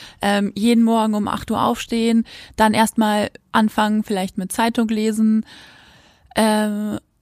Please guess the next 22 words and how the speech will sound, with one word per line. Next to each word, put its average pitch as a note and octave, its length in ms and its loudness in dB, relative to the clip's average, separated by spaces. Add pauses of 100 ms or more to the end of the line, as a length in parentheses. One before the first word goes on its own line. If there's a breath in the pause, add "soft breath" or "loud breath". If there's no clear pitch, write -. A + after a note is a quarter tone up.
(140)
dann G#3+ 520 4
Buch B3 280 2
anfangen, A3 520 0
zwei A3 240 -2
Stunden, A3+ 640 2
dann G3+ 240 0
Mittagessen A3+ 500 -2
kochen. A3 360 -4
Ich A#3 80 -2
glaub, B3 180 2
man C4 140 4
bräuchte A#3+ 280 0
so G#3 80 -2
einen G3+ 100 0
Plan. D#3+ 440 -2 (140 loud breath)
Ich - 100 -20
glaub, A#3+ 120 0
wenn C4 100 2
man A#3+ 100 0
einfach C4+ 200 0
morgens A#3+ 280 2
aufsteht, B3 580 -2